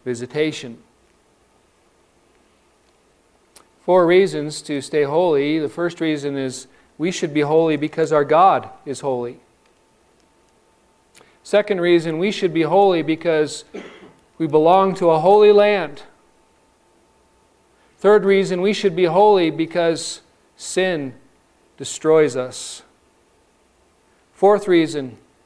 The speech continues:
we should be holy because it influences others and how we live. The first one in chapter one, verse,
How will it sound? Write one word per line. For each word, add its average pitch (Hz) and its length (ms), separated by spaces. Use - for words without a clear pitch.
we 165 100
should 165 220
be 151 120
holy 160 440
because 143 680
it 135 100
influences 143 1000
others 135 600
and 127 120
how 131 200
we 131 120
live. 131 500
The 147 80
first 233 320
one 135 240
in 127 280
chapter 156 380
one, 143 300
verse, 139 320